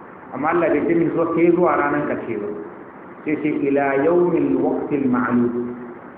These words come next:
Zuwa wannan ranan da wannan lokacin sananne wanda ni kadai na sani. Kaga Allah bai mace dan alƙawarin sai tashin alkiyama. Ya faɗa, ya dai za a jinkirta maka. Amma shi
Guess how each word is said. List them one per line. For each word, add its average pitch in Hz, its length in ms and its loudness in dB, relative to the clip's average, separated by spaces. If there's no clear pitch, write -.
Zuwa 147 280 2
wannan 151 400 2
ranan 151 480 2
da 131 80 0
wannan 139 480 0
lokacin 143 560 0
sananne 123 320 0
wanda 139 240 0
ni 127 160 0
kadai 127 260 -2
na 127 140 -2
sani. 127 200 0
Kaga 160 200 2
Allah 196 180 4
bai - 120 4
mace - 240 2
dan 175 160 2
alƙawarin 170 520 2
sai 196 200 4
tashin 190 320 2
alkiyama. 131 420 0
Ya 185 140 2
faɗa, 165 360 0
ya 185 140 2
dai 214 180 4
za 254 120 4
a 220 120 2
jinkirta 175 400 0
maka. 143 280 0
Amma 160 260 0
shi 247 80 0